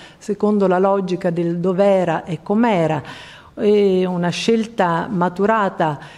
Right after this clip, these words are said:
in tempi anche molto brevi, forse in assenza di un dibattito culturale ampio,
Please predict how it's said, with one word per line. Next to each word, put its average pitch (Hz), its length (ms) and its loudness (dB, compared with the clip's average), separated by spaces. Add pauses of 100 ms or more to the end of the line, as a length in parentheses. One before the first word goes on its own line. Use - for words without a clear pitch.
(120)
in 185 140 -4
tempi 214 340 0
anche 185 260 0
molto 208 380 2
brevi, 196 800 2
forse 208 500 -4
in 175 280 0
assenza 220 460 -2
di 170 100 -2
un 170 120 -2
dibattito 185 680 -2
culturale 170 840 -2
ampio, 175 600 -2